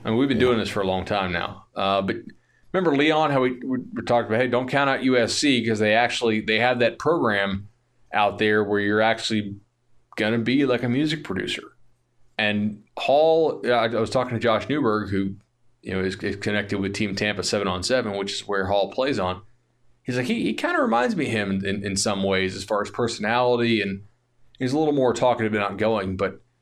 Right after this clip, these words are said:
Speaker 1: yes, so Florida State does have a good music program.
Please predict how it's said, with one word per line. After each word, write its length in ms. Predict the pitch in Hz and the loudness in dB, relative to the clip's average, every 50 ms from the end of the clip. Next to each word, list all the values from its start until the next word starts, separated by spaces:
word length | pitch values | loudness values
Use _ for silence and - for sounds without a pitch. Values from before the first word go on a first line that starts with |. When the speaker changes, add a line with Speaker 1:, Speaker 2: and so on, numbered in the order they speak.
| _ _ - - _ _ _ _ _ _ _ _ _ _ _ _ _ _ _ _ _ _ _ _ _ - _ _ _ _ _ _ - - _ _ | _ _ -20 -20 _ _ _ _ _ _ _ _ _ _ _ _ _ _ _ _ _ _ _ _ _ -20 _ _ _ _ _ _ -20 -20 _ _
Speaker 1:
yes, 340 | - 131 131 107 - - - - | 0 2 2 2 0 -2 -6 -4
so 240 | - - 147 139 120 | 0 0 0 0 0
Florida 260 | - 190 190 180 - | 0 2 2 2 2
State 140 | 180 147 120 | 2 2 2
does 160 | 147 151 151 | 2 2 2
have 120 | 156 135 | 2 0
a 60 | 127 123 | 2 2
good 160 | 127 123 107 | 0 2 2
music 340 | 104 123 139 127 120 117 117 | 2 2 2 2 0 -2 -2
program. 460 | - 113 104 101 101 95 76 - | -2 -2 -2 -2 -4 -6 -6 -8